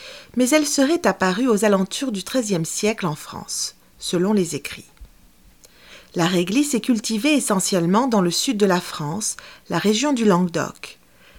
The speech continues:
Les conditions climatiques et géologiques sont favorables à sa culture. Il fait chaud, sec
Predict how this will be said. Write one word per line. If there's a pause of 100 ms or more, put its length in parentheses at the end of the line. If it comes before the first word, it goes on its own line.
(140)
Les
conditions
climatiques
et
géologiques (280)
sont
favorables
à
sa
culture. (400)
Il
fait
chaud, (160)
sec